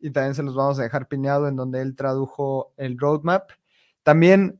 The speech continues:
hablamos un poco sobre Account Abstraction. Recuerden que en Voyager tenemos un artículo explicando Account Abstraction y cómo funciona.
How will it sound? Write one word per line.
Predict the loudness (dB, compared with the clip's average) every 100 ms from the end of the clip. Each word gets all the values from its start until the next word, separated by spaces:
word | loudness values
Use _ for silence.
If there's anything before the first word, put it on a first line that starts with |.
| -2
hablamos | 2 6 6 6 2 -2 -6
un | -2 0
poco | 0 0
sobre | 0 0
Account | 2 2 0
Abstraction. | 0 -2 0 -4 -4
Recuerden | -6 -6 -4 -4
que | -4
en | -2
Voyager | -2 -2 -4
tenemos | -6 -6 -4 -6 -8 -16 -12
un | -6 -4
artículo | -4 -8 -12 -8 -6
explicando | -6 -8 -14 -8 -6 -6
Account | -6 -8 -8
Abstraction | -8 -10 -12 -14
y | -16
cómo | -12 -12
funciona. | -12 -14 -6 -2 0 -2